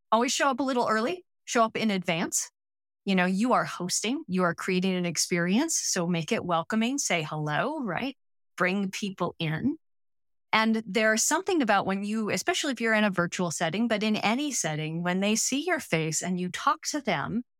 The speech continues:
right off the bat, they, you set the expectation that, "Hey, guess what? You are here as a contributor. I expect you to talk." And you wanna back that up by ensuring they're contributing in some way within the first five minutes.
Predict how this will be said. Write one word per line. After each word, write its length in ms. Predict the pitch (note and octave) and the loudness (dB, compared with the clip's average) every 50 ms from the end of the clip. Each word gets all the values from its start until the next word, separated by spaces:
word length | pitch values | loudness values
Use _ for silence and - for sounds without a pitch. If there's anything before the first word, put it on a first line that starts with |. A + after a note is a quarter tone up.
| _ - | _ -6
right 260 | D#3+ F3 F3+ F#3+ - - | -2 0 0 0 0 0
off 260 | - F#3+ F3+ E3 - | 0 0 0 -2 -4
the 80 | - E3+ | -8 -4
bat, 320 | F3+ F#3+ G#3+ A#3 G3+ - - | -2 0 2 2 0 0 -2
they, 360 | - F3 F3 F3 F3 E3+ F3+ - | -4 -2 -2 -2 -2 -4 -4 -4
you 140 | - F#3 F#3 | -2 -2 -2
set 200 | - - B3+ B3+ - | 0 0 -2 0 2
the 120 | B3 A3+ | 2 2
expectation 720 | G#3 - - - A3+ G#3+ - - - B3 D4 - - A#3 F#3+ | 2 0 0 -2 -2 -2 -2 -2 -2 -2 -2 0 0 2 2
that, 140 | E3+ D#3 D3+ | 2 0 0
"Hey, 180 | - A3+ A#3+ | 0 0 0
guess 240 | F#3+ G3+ F#3+ - - | 2 0 0 2 2
what? 180 | A#3 G3 - - | 0 0 0 0
You 200 | F3 G3+ A#3 A#3 | 0 2 4 4
are 100 | G3+ F3+ | 2 2
here 460 | D#3 - - B3 B3 A#3 G3+ F3+ - | 0 -2 -2 -2 0 0 0 0 0
as 160 | - F3+ F#3+ | 0 0 0
a 60 | F#3+ F#3 | 0 -2
contributor. 720 | - F#3 D#3+ - - A#3+ A3+ C4+ A#3 D#3 D#3 D#3 D#3 D#3 - | -2 -4 -4 -2 -4 -2 0 0 0 2 0 0 -2 -2 -2
I 80 | E3+ | -4
expect 380 | F3 E3 - - A3+ A3+ - - | -2 -4 -2 -2 -2 -2 -2 -4
you 80 | - - | -4 -4
to 120 | - C#3+ | -2 -4
talk." 380 | - - B3 A#3 E3+ E3+ - - - _ _ _ | 0 0 2 0 0 0 -2 -6 -12 _ _ _
And 160 | F#3+ G3 F#3+ | 0 2 2
you 80 | F#3+ F3+ | 2 2
wanna 140 | F3 E3 D#3+ | 0 0 0
back 340 | D#3 F#3 G3 B3 D4+ - | 0 2 2 2 0 2
that 180 | - A3+ G#3 G3+ | 0 0 2 2
up 200 | B3 C4+ - - | 2 0 2 2
by 140 | - F3+ F3+ | 0 0 0
ensuring 640 | - - F#3 F#3 - - B3+ C4 C4+ C4+ C4 A#3 F#3+ | 0 -2 -2 -2 -2 -2 -2 0 2 4 4 4 4
they're 200 | F3+ F3 E3 D3+ | 4 2 0 0
contributing 760 | - - F#3+ F#3+ - - D4+ C4+ C#4 A#3+ F#3+ F#3+ F3+ F3+ E3+ | -2 -2 -2 -2 0 -2 0 2 2 2 2 2 0 0 0
in 160 | - F#3 F3 | 0 0 0
some 420 | - - - - A#3 B3 C4 A#3+ | 0 0 2 2 2 2 2 2
way 240 | A#3 A#3+ A3+ F#3+ E3+ | 2 2 2 2 0
within 260 | E3 E3+ - F#3 F3+ | -2 0 0 0 0
the 80 | E3 D#3+ | 0 -4
first 280 | - F3 F3 E3 - - | -4 -4 -4 -4 -4 -2
five 260 | E3+ D#3+ D#3+ D#3 D#3 | -2 -2 -2 -4 -6
minutes. 380 | E3+ F3 F#3 F#3+ - - - | -8 -8 -10 -8 -8 -10 -10